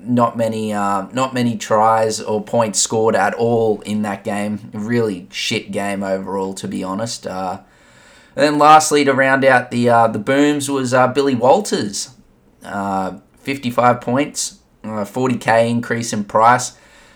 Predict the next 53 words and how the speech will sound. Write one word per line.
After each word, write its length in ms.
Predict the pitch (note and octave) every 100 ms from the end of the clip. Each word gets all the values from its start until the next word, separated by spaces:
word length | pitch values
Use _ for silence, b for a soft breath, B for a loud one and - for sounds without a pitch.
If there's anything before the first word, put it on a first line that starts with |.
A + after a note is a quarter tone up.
| b
As 180 | B2 B2
we 80 |
just 220 | A#2 A#2+ -
touched 340 | A#2+ A#2+ -
on, 380 | B2 A#2+ A#2+ G#2+
yeah, 260 | A2+ A2+ A2
looking 340 | A2+ A2 A#2+
like 260 | A2 A2 -
this 220 | A2+ -
week 220 | A#2 A2
he's 160 | A#2+ G#2+
back 260 | A2+ G#2 A#2+
into 180 | A2
the, 160 | A2 - -
uh, 160 | G#2
fourteen 400 | - A#2 A2+ A#2
position, 560 | A#2+ G#2 A2+ - A#2+ A2+
so 320 | - G#2+ G#2
he's 160 | G2+ A2+
not 160 | A2
gonna 140 | A2+ G#2
be 100 | G#2+
playing 360 | A2 G#2+ G2+
eighty 260 | G#2 G2+ G#2
minutes 380 | G#2 G#2 - A2
in 120 | G2+
the 80 | F#2+
halves. 580 | G2 G#2 G#2+ G#2 - B B B B B B B B
So, 160 | - A#2
yeah, 280 | A#2+ A#2+ A2
if 120 | B2+
you 100 | G#2+
got 240 | B2 B2+
him, 280 | B2+ B2+ A#2
you 100 | A#2+
can 120 | B2+
probably 220 | B2 B2+ -
keep 280 | B2 A#2+
him 120 | B2 A#2+
for 140 | B2
another 280 | A#2+ A#2 A#2
couple 340 | - A#2+ A#2
of 60 | A2+
weeks. 220 | A#2 -
He 60 | A#2+
might 200 | A2+ A#2
get 180 | A2
twenty, 240 | - A2+ G#2+
thirty 320 | - A2+ A2
minutes 320 | A2+ A2+ -
off 140 | A2 -
the 80 |
bench. 580 | G#2 A2 A2 G#2+ - -